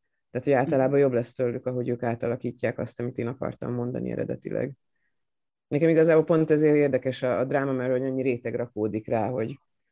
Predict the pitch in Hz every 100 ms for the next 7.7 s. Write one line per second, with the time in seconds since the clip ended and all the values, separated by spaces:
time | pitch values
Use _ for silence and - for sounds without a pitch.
0 | _ _ - 147 139 127 180 190 175 160
1 | 160 147 139 131 127 127 127 139 165 160
2 | 143 139 135 127 123 131 127 120 120 -
3 | 113 123 160 156 147 135 127 127 135 123
4 | 123 123 123 120 120 131 127 117 117 -
5 | 151 151 143 117 127 127 110 113 113 117
6 | 135 135 135 127 120 120 120 123 - 117
7 | 107 113 135 139 135 127 123